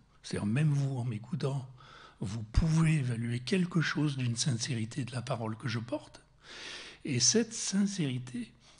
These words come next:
c'est la trace, pour Lévinas, c'est la trace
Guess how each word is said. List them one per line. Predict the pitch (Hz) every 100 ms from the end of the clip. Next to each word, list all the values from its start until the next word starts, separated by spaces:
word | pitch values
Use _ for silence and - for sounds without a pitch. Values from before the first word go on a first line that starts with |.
| _
c'est | - 180
la | 143 127
trace, | - - 190 185 - - - - _ _ _ _ _ _ _
pour | 156 147 - - 120
Lévinas, | 98 110 107 131 - -
c'est | - -
la | 135 135
trace | - - - - - - -